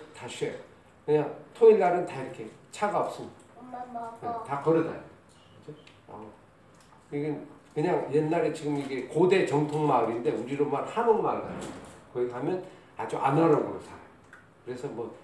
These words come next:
Speaker 1: 이, 이, 이것도 그냥 그 신문 벽지에다 붙여서 공고문이 있죠. 어? 무슨 뭐 모집 이런 거 해서 아주 아날로그 형태로 삽니다. 컴퓨터 애들이 다 애들이 발견해요. 근데 이들이 왜 이렇게 할까? 쉼을 갖게 해서 이렇게 합니다.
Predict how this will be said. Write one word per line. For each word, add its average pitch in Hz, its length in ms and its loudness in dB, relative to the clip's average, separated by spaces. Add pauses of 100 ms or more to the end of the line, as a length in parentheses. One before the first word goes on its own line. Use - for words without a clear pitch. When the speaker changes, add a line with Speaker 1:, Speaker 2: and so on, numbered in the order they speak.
(160)
Speaker 1:
이, 131 320 -8 (140)
이, 127 40 -14
이것도 139 440 -4
그냥 113 280 -4 (300)
그 107 260 -10 (240)
신문 196 420 0
벽지에다 147 520 0
붙여서 - 400 -10
공고문이 135 600 0
있죠. - 200 -12 (440)
어? 127 100 -8 (300)
무슨 113 280 -10
뭐 110 280 -8
모집 147 340 0 (140)
이런 131 200 -2
거 127 60 -2
해서 123 260 -2 (200)
아주 - 200 -12
아날로그 117 500 -2
형태로 110 320 -10
삽니다. 107 320 -14 (540)
컴퓨터 - 380 -4
애들이 147 420 4
다 131 160 -4
애들이 117 320 -4
발견해요. 107 380 -10 (640)
근데 202 180 2
이들이 170 240 -2
왜 190 220 8
이렇게 151 240 2
할까? - 320 -8
쉼을 220 480 0
갖게 - 60 -10
해서 - 100 -14 (960)
이렇게 - 180 -12
합니다. - 300 -20